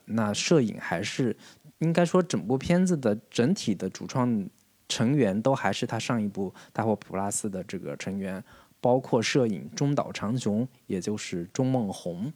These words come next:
的一个日本名字。那包括主演有施明帅，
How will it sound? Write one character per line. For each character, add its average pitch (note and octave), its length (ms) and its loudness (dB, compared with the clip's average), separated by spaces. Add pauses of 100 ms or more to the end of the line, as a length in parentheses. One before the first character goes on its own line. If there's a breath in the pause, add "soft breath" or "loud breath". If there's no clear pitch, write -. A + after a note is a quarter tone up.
(160)
的 D#2+ 120 -4
一 F2+ 80 -8
个 G#2+ 140 -6
日 A#2 120 0
本 G#2 120 0
名 F2 240 -8
字。 B2+ 160 -4 (460 loud breath)
那 G#2+ 240 0 (100)
包 A#2+ 140 2
括 B2 160 0
主 A#2 260 0
演 D3 240 2 (220)
有 F#2 480 -4
施 - 280 0
明 C3+ 200 2
帅， E3 260 0